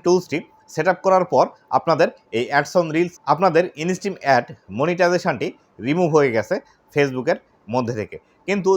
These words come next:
যে ডলারগুলো আছে, এই ডলারগুলো নিয়ে আপনাদের চিন্তা হচ্ছে যে আসলে এই ডলারগুলো নতুন মনিটাইজেশনের সাথে অ্যাড হবে কিনা। তো বন্ধুরা, এই ইনস্ট্রিম অ্যাডের আপনার যে আগের ইনকাম করা ডলারগুলো আছে, সেই ডলারগুলো নতুন মনিটাইজেশনের সাথে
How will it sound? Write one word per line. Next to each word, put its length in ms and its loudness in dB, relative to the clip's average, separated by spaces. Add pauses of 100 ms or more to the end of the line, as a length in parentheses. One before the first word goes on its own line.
যে 160 2
ডলারগুলো 420 4 (100)
আছে, 140 -2 (220)
এই 140 -6
ডলারগুলো 420 0 (100)
নিয়ে 120 -6 (240)
আপনাদের 280 -4 (100)
চিন্তা 280 0
হচ্ছে 240 -4
যে 140 -4
আসলে 180 -4 (340)
এই 120 -2
ডলারগুলো 380 2 (380)
নতুন 280 -2
মনিটাইজেশনের 720 -4
সাথে 160 -6 (300)
অ্যাড 180 -2 (100)
হবে 180 -4
কিনা। 220 -14
তো 100 -2
বন্ধুরা, 260 2 (440)
এই 80 0 (420)
ইনস্ট্রিম 380 0
অ্যাডের 280 2 (140)
আপনার 260 -2
যে 60 -2 (120)
আগের 200 0 (120)
ইনকাম 320 -2
করা 140 4 (120)
ডলারগুলো 400 2 (100)
আছে, 140 -4 (360)
সেই 160 2 (360)
ডলারগুলো 420 2 (280)
নতুন 260 4 (460)
মনিটাইজেশনের 800 0
সাথে 200 -4